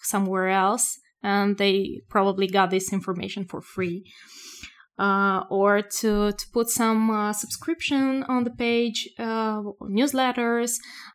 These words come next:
Uh, people are not willing to pay for, uh, good journalism anymore because it seems like everything's on Facebook and they just pick something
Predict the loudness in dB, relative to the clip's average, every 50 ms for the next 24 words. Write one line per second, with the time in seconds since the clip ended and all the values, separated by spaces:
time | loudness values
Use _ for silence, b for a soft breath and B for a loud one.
0 | B -2 0 0 0 -2 -2 -6 -6 -2 0 0 2 4 4 4 6 6 6 4
1 | 4 2 -2 -6 -2 -2 0 0 2 2 2 0 0 -2 -4 -6 -6 -4 -2 -2
2 | -2 -2 -2 -4 -6 -4 -2 -2 -2 -2 -4 -6 -6 -6 -4 -4 -6 -6 -4 -4
3 | -4 -4 -6 -8 -8 -6 -4 -4 -4 -4 -4 -6 -6 -6 -6 -8 -6 -6 -6 -4
4 | -4 -4 -4 -4 -6 -8 -10 -12 -10 -10 -10 -8 -10 -8 -8 -8 -6 -4 -4 -4
5 | -4 -4 -6 -8 -8 -6 -8 -8 -6 -8 -8 -8 -6 -8 -6 -6 -6 -6 -6 -4
6 | -4 -4 -4 -4 -4 -6 -8 -8 -8 -14 _ B B B B B B B B -10
7 | -8 -8 -6 -6 -6 -6 -6 -6 -6 -6 -8 -10 -10 -12 -12 -12 _ _ _ _
8 | _ _ _ _ _ _ -2 -2 0 0 -4 -4 -2 -4 -6 -6 -6 -6 -6 -6
9 | -4 -6 -8